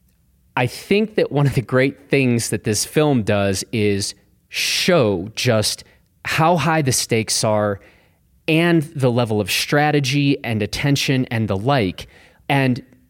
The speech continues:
one of my favorite lines in the film, I'm afraid I don't recall exactly who said it, but the line stuck with me. Um, they basically said that racing is a chess match that's taking place at high speed.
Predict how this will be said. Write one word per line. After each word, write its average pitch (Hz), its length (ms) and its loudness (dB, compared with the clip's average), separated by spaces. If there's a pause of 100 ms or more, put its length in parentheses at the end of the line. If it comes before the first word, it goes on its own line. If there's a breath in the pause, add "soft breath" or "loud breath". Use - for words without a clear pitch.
one 131 300 0
of 247 60 2
my 180 140 2
favorite 151 480 0
lines 131 440 2
in 107 100 0
the 95 80 -2
film, 104 520 -2 (520)
I'm 120 100 2
afraid 160 300 2
I 208 60 6
don't 190 160 2
recall 135 400 0
exactly 117 520 -2
who 107 140 0
said 117 260 0
it, 98 120 -2
but 107 140 -4
the 104 100 0
line 139 380 0
stuck - 380 -4
with 98 220 -6
me. 95 320 -4 (440 loud breath)
Um, 113 360 0 (100)
they 127 140 0
basically 151 460 2
said 113 460 0
that 107 400 0 (600 soft breath)
racing 131 720 2 (120)
is 127 200 0
a 107 140 0
chess - 600 -2
match 113 580 -4
that's - 280 -4
taking 185 420 0
place 147 460 0
at 117 100 -4
high 135 380 -2
speed. - 600 -4